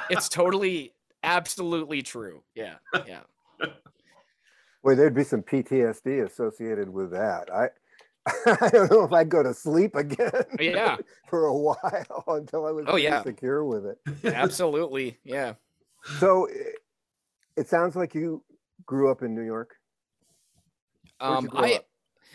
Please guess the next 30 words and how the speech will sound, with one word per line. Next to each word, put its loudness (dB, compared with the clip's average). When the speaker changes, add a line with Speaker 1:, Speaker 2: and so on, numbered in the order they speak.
Speaker 1:
I -2
actually, -4
I -2
was -4
born -6
in -8
Virginia, -10
um, -10
and -4
when -2
I -2
was -10
really -2
young, -6
like, -12
four -6
years -8
old, -4
my -10
family -10
moved -10
to -10
Alabama, -8
so -16
that's -2
actually -10
where -6
I -10
grew -14
up. -16